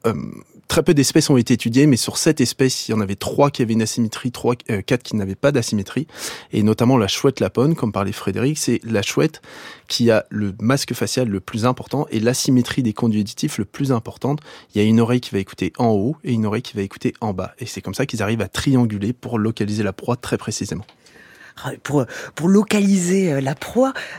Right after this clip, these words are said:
Speaker 2: euh, les rapaces nocturnes aussi sont, les, les chouettes, les hiboux, euh, sont aussi, euh, très connus pour le vol silencieux avec, euh, leur plumage. Alors,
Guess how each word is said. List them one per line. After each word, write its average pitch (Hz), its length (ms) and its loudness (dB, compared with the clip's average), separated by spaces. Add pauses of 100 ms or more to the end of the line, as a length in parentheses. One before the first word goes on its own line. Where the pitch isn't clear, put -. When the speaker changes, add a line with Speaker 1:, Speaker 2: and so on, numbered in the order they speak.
Speaker 2:
euh, 160 160 2
les 175 180 0
rapaces 180 320 -2
nocturnes 196 320 2
aussi 180 240 0
sont, 147 280 2
les, 123 180 -8
les 127 120 -6
chouettes, 175 420 -2
les 117 160 -8
hiboux, 151 320 -2 (340)
euh, - 60 -4
sont 196 140 4
aussi, 214 340 4
euh, 143 280 0
très - 180 -4
connus 233 440 6
pour 147 240 -6
le 143 140 0
vol 151 520 2 (120)
silencieux 202 840 0 (140)
avec, 131 280 -6
euh, 123 80 -4
leur 123 140 -4
plumage. 254 380 4 (300)
Alors, 170 140 0